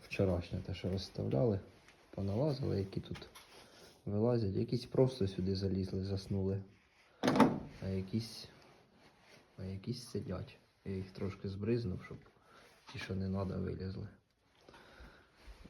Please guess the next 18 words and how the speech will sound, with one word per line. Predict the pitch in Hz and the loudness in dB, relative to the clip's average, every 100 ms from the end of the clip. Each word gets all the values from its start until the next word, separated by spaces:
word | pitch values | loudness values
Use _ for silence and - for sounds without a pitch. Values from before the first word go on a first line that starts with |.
| - | -4
Остався | 117 - 95 87 95 | 0 4 4 4 4
один | 98 92 | 4 2
такий | 95 101 | 0 0
стіл | - 143 131 | 0 4 6
лишній. | 104 95 - 90 - - - - _ _ _ - | 6 4 0 -2 -4 -16 -20 -20 _ _ _ -4
Ну, | 156 143 | 2 2
без | - 104 107 107 | 2 2 4 6
нічого, | 104 95 95 92 90 | 4 2 2 0 0
ще | - | 0
без | 92 95 - - | 0 0 -2 2
солі, | 160 135 95 | 4 6 4
без, | - 92 - - - - - - - - - | 4 0 -2 -8 -12 -14 -18 -20 -18 -16 -6
коротше, | 90 90 - | -2 -2 -2
ні-, | 90 95 90 | -2 -2 0
нічим | 95 95 - 92 | 0 0 0 0
ще | - 90 | 0 0
не | 90 | 0
обробляли. | 90 95 92 120 107 | 0 0 2 4 4